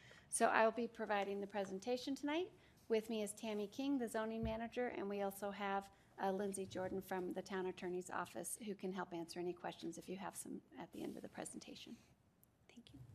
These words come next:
All right, I think our presentation is up. Perfect. Um, so as, um, Chair Purcell already stated, uh, the purpose of the meeting tonight is appeal of the administrative decision.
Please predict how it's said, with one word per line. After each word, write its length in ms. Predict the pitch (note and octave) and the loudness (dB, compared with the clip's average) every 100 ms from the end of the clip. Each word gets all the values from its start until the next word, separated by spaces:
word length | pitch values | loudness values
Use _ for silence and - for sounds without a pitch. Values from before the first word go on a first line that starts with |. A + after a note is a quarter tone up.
| - - - - - - - - | -18 -20 -20 -20 -20 -20 -12 -2
All 80 | F#3+ | 4
right, 220 | B3 - | 4 4
I 60 | G3 | 0
think 220 | A3 G3 | 2 2
our 80 | G3 | 4
presentation 680 | G#3+ G3+ G3+ G#3+ G#3 G#3 | 2 2 0 -2 -2 -2
is 160 | G#3 G3 - | -2 -2 -2
up. 140 | D4+ - | -2 -4
Perfect. 440 | G#3+ - G4 - - - - - - | -12 -4 -4 -4 -16 -16 -14 -16 -2
Um, 260 | A#3 A3+ A3+ | 4 6 6
so 540 | A3+ - A#3+ A#3 A#3 A#3 - - - - - - - - - - - - - | 2 8 10 10 8 2 -12 -20 -20 -20 -20 -20 -20 -20 -20 -20 -20 -4 6
as, 260 | D4+ D4+ - | 8 8 6
um, 260 | C4+ B3 B3 | 4 4 4
Chair 220 | - C4+ | 6 6
Purcell 280 | C4 C4 B3 | 6 6 8
already 360 | - A3+ G#3+ | 10 8 6
stated, 520 | G#3+ - G#3 G3 G3+ A#3 | 4 4 6 8 8 8
uh, 140 | - | 8
the 100 | G#3 | 6
purpose 380 | - A#3+ A#3+ - | 4 2 2 2
of 100 | G#3 | 4
the 120 | G#3 | 4
meeting 260 | G3+ G3 F#3+ | 4 4 2
tonight 320 | - G3 F#3+ | 2 4 4
is 180 | F#3 G#3+ | 2 0
appeal 440 | - A3+ G#3 G#3 | -2 2 4 4
of 160 | G3 G3 | 2 2
the 100 | F#3+ | 2
administrative 640 | G3 F#3 F#3+ - F3+ - | 4 2 0 -2 -2 -2
decision. 600 | F#3+ - F3+ E3+ - F#3 | -2 0 0 0 0 -2